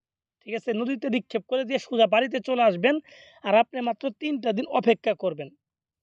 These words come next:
আমি আশাবাদী, তিনটা দিন অপেক্ষা করলে আপনি বুঝতে পারবেন যে তাবিজটার কতটুক পাওয়ার। এটা আপনি নিজে বুঝতে পারবেন। পরিশেষে আপনি আমাকে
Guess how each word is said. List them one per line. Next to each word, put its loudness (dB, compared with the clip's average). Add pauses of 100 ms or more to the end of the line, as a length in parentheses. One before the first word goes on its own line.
(340)
আমি -6
আশাবাদী, 0
তিনটা -2
দিন -4
অপেক্ষা 2
করলে -2
আপনি 4
বুঝতে -4
পারবেন 0
যে -2
তাবিজটার -6
কতটুক -2 (100)
পাওয়ার। -4 (1300)
এটা -6
আপনি -10
নিজে -2 (580)
বুঝতে -8
পারবেন। -2
পরিশেষে -2 (280)
আপনি -6
আমাকে 0